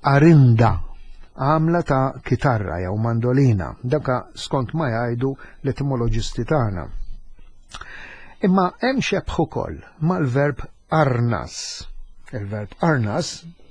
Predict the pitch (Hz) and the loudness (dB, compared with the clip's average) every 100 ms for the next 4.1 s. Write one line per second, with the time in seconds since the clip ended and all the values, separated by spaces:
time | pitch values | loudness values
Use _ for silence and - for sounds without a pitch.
0 | - 110 90 101 98 117 107 110 117 110 | -14 -14 -14 -10 -6 -4 -4 -4 -4 -6
1 | 104 101 98 98 - 110 107 - 104 - | -6 -8 -8 -8 -8 -6 -4 -4 -4 -4
2 | - 160 175 - - - - - - - | -2 -2 -4 -14 -20 -20 -20 -20 -20 -20
3 | - - - - - - - 185 - 175 | -20 -20 -20 -20 -16 -6 0 0 2 2
4 | 165 | 2